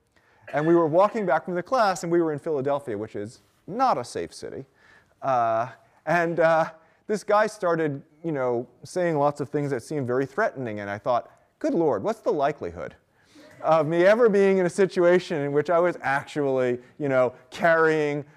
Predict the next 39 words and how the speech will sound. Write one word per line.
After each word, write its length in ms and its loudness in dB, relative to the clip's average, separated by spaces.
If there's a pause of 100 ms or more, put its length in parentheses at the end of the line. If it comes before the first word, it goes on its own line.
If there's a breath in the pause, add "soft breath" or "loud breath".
(120)
a 140 0
fear-, 400 2
fairly 440 2
serious 600 0
bokken," 640 -2 (200 soft breath)
you 120 -8
know, 320 -2
and, 120 -6
and 220 -4
fortunately 380 2
it 60 -2
didn't 200 0
escalate. 540 -4 (400 soft breath)
But, 160 2
you 80 2
know, 280 4
this 220 2
is 80 -2
like 160 0
something 300 -2
out 140 2
of 80 -6
a 40 -2
movie, 360 0
right? 280 0
You 60 -8
know, 160 -2
like, 240 -2 (480 soft breath)
you're 100 0
walking 380 2
back 240 -2
wi-, 340 0
armed, 540 0 (760 loud breath)
uh, 300 2
with, 220 2
with 240 0
a 100 0
pre-modern 540 -2
weapon. 360 -4